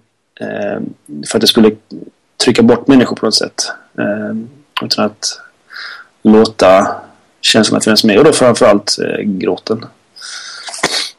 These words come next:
Eh, en, en läsvärd artikel. Ehm, så där jag har haft en, en vägledning på en av mina, ehm, eh, meditationsgudstjänster jag gör som handlar just om,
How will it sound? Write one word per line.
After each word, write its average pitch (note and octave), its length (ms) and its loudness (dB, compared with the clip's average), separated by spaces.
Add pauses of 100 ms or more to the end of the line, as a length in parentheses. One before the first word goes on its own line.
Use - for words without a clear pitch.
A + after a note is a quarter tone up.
(880)
Eh, F#2+ 380 -6 (1800)
en, C3+ 140 0
en B2 120 0
läsvärd B2 340 4
artikel. C3+ 440 2 (300)
Ehm, G#2 640 0 (400)
så - 180 -2
där A2 100 6
jag A#2 100 6
har A#2 80 4
haft - 280 0
en, A2 260 4 (1120)
en A2+ 160 6
vägledning A2+ 520 6
på A#2+ 120 0
en A2+ 80 2
av A2 60 0
mina, G#2 340 2
ehm, G#2 320 0 (2000)
eh, - 800 -14 (200)
meditationsgudstjänster A#2+ 1080 2
jag A2+ 80 6
gör A2+ 120 6
som - 360 -2
handlar G#2 220 2
just C3 180 4
om, G#2+ 180 0